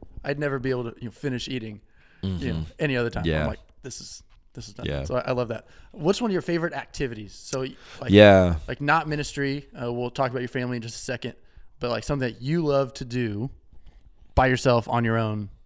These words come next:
Speaker 2: Mm.
Speaker 1: Like, this is, like, this is a Brent thing.
Speaker 2: Yeah, you know, it, oh man. I would say I love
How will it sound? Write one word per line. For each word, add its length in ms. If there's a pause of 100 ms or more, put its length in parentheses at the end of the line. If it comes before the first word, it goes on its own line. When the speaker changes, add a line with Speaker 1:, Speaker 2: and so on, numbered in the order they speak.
(360)
Speaker 2:
Mm. 340
Speaker 1:
Like, 100 (100)
this 220
is, 200
like, 240 (1400)
this 100
is 80
a 60
Brent 280
thing. 300 (800)
Speaker 2:
Yeah, 340 (100)
you 180
know, 280
it, 280 (760)
oh 260
man. 460 (840)
I 160
would 140
say 580 (280)
I 140
love 760